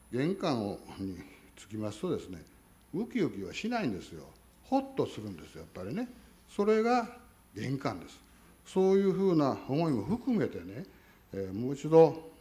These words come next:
本当に考えていただきたいなというふうに思ってます。えー、もちろん三人の副市長さんには期待します。と同時に、富士見市長にも期待をしますので、えー、再度そういうことも含めてですね、考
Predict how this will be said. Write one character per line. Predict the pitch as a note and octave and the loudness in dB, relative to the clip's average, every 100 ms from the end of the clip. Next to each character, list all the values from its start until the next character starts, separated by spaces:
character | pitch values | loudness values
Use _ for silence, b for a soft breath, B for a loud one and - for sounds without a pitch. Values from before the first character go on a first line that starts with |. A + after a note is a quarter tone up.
| - | -10
本 | E2+ | -8
当 | - A2+ | -4 0
に | C#3+ D#3 - B B B - | 2 0 -4 B B B -18
考 | A2 G#2+ G2+ | -12 -8 -8
え | |
て | G2 | -8
い | G2 | -8
た | A2+ | -6
だ | B2 | -6
き | A#2+ | -6
た | F#2 | -10
い | F#2 | -8
な | C3+ | -8
と | B2 - G#2+ | -10 -16 -14
い | |
う | G#2 | -12
ふ | |
う | G2 | -10
に | E2+ | -10
思 | G#2+ | -10
っ | G2+ | -10
て | - | -12
ま | F#2 | -12
す。 | E2+ - B B B B B B - | -14 -20 B B B B B B -10
え | G#2 G2+ F#2+ F#2 F2+ F2 F2 - - - | -8 -6 -6 -8 -10 -12 -16 -20 -20 -20
ー、 | |
も | G#2+ | -6
ち | B2 | 0
ろ | C#3+ | 2
ん | C3 - | 2 -4
三 | G#2 G2 | -8 -6
人 | G#2 G2 | -6 -4
の | A2+ B2 - - | -2 -2 -6 -14
副 | G2+ G2 | -12 -10
市 | |
長 | G#2 | -8
さ | F#2 G2 | -8 -6
ん | |
に | A2+ | -6
は | G2+ | -8
期 | - | -8
待 | G#2 G2 | -10 -8
し | |
ま | G#2 | -10
す。 | G2+ - B B B | -12 -16 B B B
と | - | 0
同 | E3 F3+ | 4 4
時 | F#3+ | 6
に、 | C3+ F#2 - - | 2 0 -6 -10
富 | C#3+ | -6
士 | C3+ | -2
見 | C#3 | -2
市 | - | -2
長 | A3 | -2
に | E3+ | 0
も | E3+ G#2+ - - - | 0 0 -6 -20 -16
期 | - | -10
待 | G2 | -8
を | G2+ G2 | -8 -10
し | - | -2
ま | F#3+ | 0
す | F3+ E3 | 0 -2
の | G2 | -6
で、 | D#2+ F2 B B B F#2+ | -12 -20 B B B -16
え | F#2+ F#2 F2+ | -14 -14 -16
ー、 | - | -10
再 | C3+ C3 | -6 -6
度 | F2+ | -6
そ | - | -8
う | A2 | -8
い | |
う | |
こ | G#2 | -8
と | - | -12
も | F2 | -12
含 | - G#3 A3+ | -8 0 4
め | C#3 | 4
て | A2 | 2
で | |
す | F2 G#2+ | -6 -10
ね、 | F#2 - B B - | -12 -14 B B -20
考 | G2+ | -14